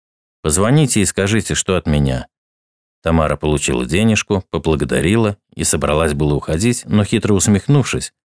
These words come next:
показала на свой живот и огорошила. «Это, кстати, не моё». «Как не ваше?» – удивилась Дайна, уставившись на живот. «А чьё же тогда?»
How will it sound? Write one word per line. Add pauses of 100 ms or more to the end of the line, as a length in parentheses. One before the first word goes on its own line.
(140)
показала
на
свой
живот
и
огорошила. (640)
«Это,
кстати,
не
моё». (580)
«Как
не
ваше?» – (160)
удивилась
Дайна,
уставившись
на
живот. (320)
«А
чьё
же
тогда?»